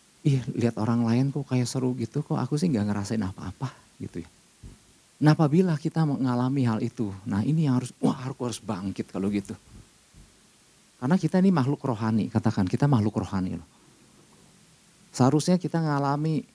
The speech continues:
jamahan, atau Tuhan lawat kita, kita ngalami jamahan Tuhan. Tapi kemudian ada orang yang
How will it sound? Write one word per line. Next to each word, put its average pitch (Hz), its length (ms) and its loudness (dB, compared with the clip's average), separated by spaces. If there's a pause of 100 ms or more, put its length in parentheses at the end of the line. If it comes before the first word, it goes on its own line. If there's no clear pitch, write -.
(140)
jamahan, 127 720 0
atau 135 220 -2
Tuhan 143 320 -2
lawat 135 420 -2
kita, 143 300 -4
kita 147 240 -2
ngalami 127 400 2
jamahan 92 420 -2
Tuhan. 87 320 -10 (1200)
Tapi 156 160 4
kemudian 196 320 4
ada 135 240 2
orang 180 240 0
yang 151 160 -2